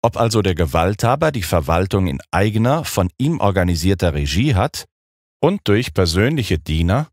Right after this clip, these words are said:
oder angestellte Beamte oder persönliche Günstlinge und Vertraute verwalten lässt, welche nicht Eigentümer, Besitzer zu eigenem Recht der sachlichen Betriebsmittel sind, sondern vom Herrn darin dirigiert werden,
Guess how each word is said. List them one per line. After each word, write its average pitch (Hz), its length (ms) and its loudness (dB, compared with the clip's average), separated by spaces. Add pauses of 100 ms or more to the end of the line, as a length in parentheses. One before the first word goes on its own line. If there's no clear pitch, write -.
oder 156 340 2
angestellte 113 640 0
Beamte 90 640 -2 (120)
oder 139 280 0
persönliche 87 680 -2
Günstlinge 85 720 0
und 85 200 -4
Vertraute 92 540 0
verwalten 78 520 -2
lässt, 95 360 0 (480)
welche 87 300 0
nicht 95 280 -4
Eigentümer, 104 760 0 (320)
Besitzer 87 480 0
zu - 200 -4
eigenem 95 420 0
Recht 85 480 -4
der 73 100 0
sachlichen 90 500 -2
Betriebsmittel 90 760 -2
sind, 107 300 -2 (840)
sondern 123 340 2
vom 104 220 0
Herrn 117 340 0
darin 110 340 0
dirigiert 101 640 -2
werden, 76 340 0